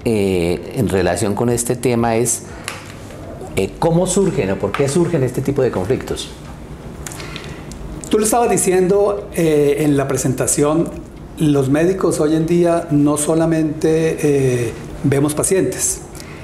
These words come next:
Speaker 2: En nuestro trabajo, usualmente tenemos relaciones que se establecen de diferente tipo. Eh, muchos somos docentes, hacemos supervisión de personal en formación,
Speaker 1: Ujú.
Speaker 2: eh, hacemos investigación,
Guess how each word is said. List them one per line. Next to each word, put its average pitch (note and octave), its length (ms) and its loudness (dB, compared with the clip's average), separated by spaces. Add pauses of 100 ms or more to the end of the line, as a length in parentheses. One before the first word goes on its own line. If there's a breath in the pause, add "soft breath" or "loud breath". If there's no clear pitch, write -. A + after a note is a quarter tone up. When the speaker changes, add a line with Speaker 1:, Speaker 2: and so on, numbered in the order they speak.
(400 loud breath)
Speaker 2:
En C#3+ 260 4
nuestro C3+ 480 2
trabajo, D3 720 0 (180)
usualmente G3 800 2
tenemos D3+ 680 2
relaciones C#3+ 960 2
que D3 100 0
se C#3+ 80 0
establecen C3 640 0
de D3 140 4
diferente D#3 540 2
tipo. D#3+ 300 -2 (720 loud breath)
Eh, C3 480 4
muchos C#3+ 320 2
somos C3 240 0
docentes, D3 760 0 (360 loud breath)
hacemos C3 380 0
supervisión B2 680 0
de B2+ 100 2
personal A#2 480 0
en A#2 60 0
formación, D3 640 0
Speaker 1:
Ujú. D3+ 80 -2 (560 loud breath)
Speaker 2:
eh, B2+ 760 4 (180 loud breath)
hacemos C3+ 380 0
investigación, D3 920 0